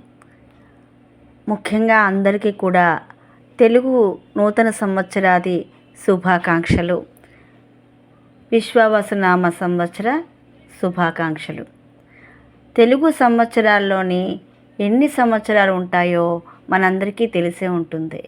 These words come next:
అరవై సంవత్సరాలు తెలుగు సంవత్సరాలు ఉంటాయి కదా. ఈ అరవై సంవత్సరాల పేర్లు ఏమిటో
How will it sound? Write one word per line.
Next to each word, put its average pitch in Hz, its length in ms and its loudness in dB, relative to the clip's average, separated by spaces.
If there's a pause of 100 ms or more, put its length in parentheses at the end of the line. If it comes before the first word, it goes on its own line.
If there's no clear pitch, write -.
(580)
అరవై 185 360 0
సంవత్సరాలు 196 1040 -2 (340)
తెలుగు 202 240 -2
సంవత్సరాలు 180 680 -4
ఉంటాయి 156 380 -6 (960)
కదా. 180 360 -2 (320)
ఈ 247 160 2
అరవై 233 320 2
సంవత్సరాల 240 600 -2
పేర్లు 190 360 -2
ఏమిటో 180 480 -4